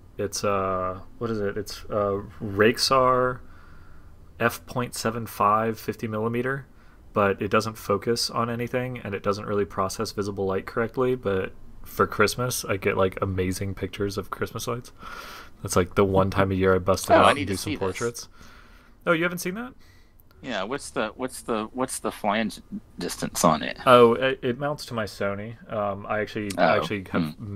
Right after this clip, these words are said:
Speaker 1: m-, glued a mount to it for the Sony, and it's got, like, a focus range of, like, maybe five feet to ten feet or something like that. It's very, very silly.
Speaker 2: Interesting.
Speaker 1: Um, but yeah, I'll send you some pictures from it sometime.
Speaker 2: Yeah. Um,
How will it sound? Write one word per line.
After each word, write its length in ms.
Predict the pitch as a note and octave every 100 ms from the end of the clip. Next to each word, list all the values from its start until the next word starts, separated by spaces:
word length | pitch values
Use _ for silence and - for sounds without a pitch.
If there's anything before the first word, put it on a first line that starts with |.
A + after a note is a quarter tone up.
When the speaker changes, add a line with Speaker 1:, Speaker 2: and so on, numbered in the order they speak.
| G2
Speaker 1:
m-, 60 | -
glued 280 | - G2+ F#2+
a 40 |
mount 300 | F#2 F#2 F#2 -
to 200 | F#2+ F#2+
it 100 | -
for 160 | G2+
the 100 | F#2+
Sony, 580 | F#2+ - F#2 F#2+ F#2+ G2
and 100 | G#2
it's 280 | G2 - -
got, 280 | - G#2 G2+
like, 180 | G#2 F#2+
a 180 | F#2+ F#2
focus 440 | - F#2+ G2+ -
range 300 | G2 F#2+ F2+
of, 140 | F#2+
like, 180 | F2+ F2+ - - - -
maybe 260 | G#2 F#2+ F#2+
five 360 | - F#2+ F2+ F2+
feet 260 | G2 F#2+
to 100 | -
ten 320 | F2+ - F2+ F#2
feet 260 | - F#2+
or 80 | G2
something 300 | - G2 G2
like 140 | G2
that. 260 | - G2+ G#2+ -
It's 280 | - - - - - -
very, 260 | A2 F#2+ G2
very 260 | F#2+ F2+
silly. 260 | F2+ - -
Speaker 2:
Interesting. 600 | - A#2 - - - - - - - - -
Speaker 1:
Um, 340 | G2+ F#2 F2 F#2 F2+ -
but 80 | D3
yeah, 80 | C#3
I'll 100 | A2+
send 180 | - A2
you 60 | G2+
some 140 | G2
pictures 320 | G2 - F#2+
from 140 | - G2
it 80 |
sometime. 260 | - - G2 G2+ - - - - - - - -
Speaker 2:
Yeah. 480 | A2+ G#2+ G2 F#2+ -
Um, 440 | B2+ C#3+ D3 D3